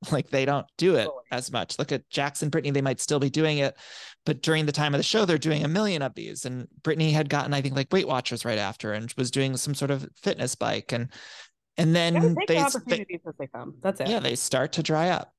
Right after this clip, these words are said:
Speaker 2: Danny, tell everybody where they can find you.
Speaker 1: Oh my God, I'm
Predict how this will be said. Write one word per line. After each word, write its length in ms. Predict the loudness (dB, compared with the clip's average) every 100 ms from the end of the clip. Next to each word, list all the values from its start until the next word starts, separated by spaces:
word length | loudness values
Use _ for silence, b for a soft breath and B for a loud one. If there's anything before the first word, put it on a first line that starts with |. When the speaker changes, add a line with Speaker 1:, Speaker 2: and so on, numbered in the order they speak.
| _ _ _ _ _ _
Speaker 2:
Danny, 300 | 6 8 6
tell 200 | 6 6
everybody 340 | 6 6 6
where 100 | 6
they 100 | 6
can 120 | 4 2
find 300 | 2 0 -2
you. 220 | -6 -12 _ _ _ -4 -4 -10 _
Speaker 1:
Oh 80 | 0
my 100 | 2
God, 140 | 0
I'm 280 | 2 0 -2